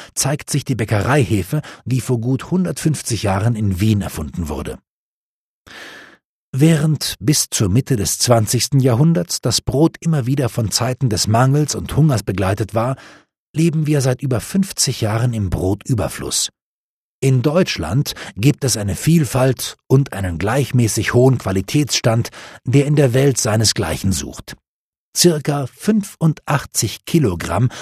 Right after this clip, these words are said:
vertilgte zweitausendzwei jeder Bundesbürger an Brot. Das sind immerhin neunzehn Kilo mehr als der Rest in Europa.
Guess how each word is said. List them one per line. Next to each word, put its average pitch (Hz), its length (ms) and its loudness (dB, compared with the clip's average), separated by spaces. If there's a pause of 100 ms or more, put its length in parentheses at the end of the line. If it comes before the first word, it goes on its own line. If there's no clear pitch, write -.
(160)
vertilgte 160 580 0
zweitausendzwei 117 960 0
jeder 127 500 2
Bundesbürger 107 760 2
an 113 140 0
Brot. 123 320 2 (500)
Das 156 140 -2
sind 107 200 -2
immerhin 117 480 2 (100)
neunzehn 147 800 2
Kilo 123 280 0
mehr 107 380 2 (340)
als 123 280 -2
der 139 180 2
Rest - 260 -4
in 80 100 -8
Europa. - 500 -6